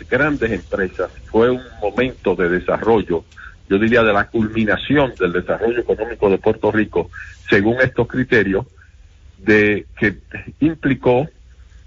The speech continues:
eh, enormes inversiones de capital. Yo ahora no puedo entrar en detalles, pero eran plantas, cada una que equivalían en su inversión fija de sumas de varios miles de millones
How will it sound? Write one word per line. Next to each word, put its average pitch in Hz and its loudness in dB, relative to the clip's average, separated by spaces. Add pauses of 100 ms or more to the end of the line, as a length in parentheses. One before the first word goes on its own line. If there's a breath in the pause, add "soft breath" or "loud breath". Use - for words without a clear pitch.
(120)
eh, 90 0 (120)
enormes 151 0
inversiones 123 -2
de 98 0
capital. - -8 (100)
Yo 110 2
ahora 190 4
no 139 -4
puedo 139 2
entrar 127 0
en 139 -4
detalles, 143 0
pero 107 0
eran 117 -2
plantas, 113 -2 (460)
cada 110 2
una 123 -4
que - -6
equivalían 95 -2
en 110 -2
su - -4
inversión 98 0 (1000 loud breath)
fija 123 2 (680 soft breath)
de 90 -2
sumas 110 2
de 101 4
varios 143 0 (160)
miles 156 -2
de 117 0
millones 104 -2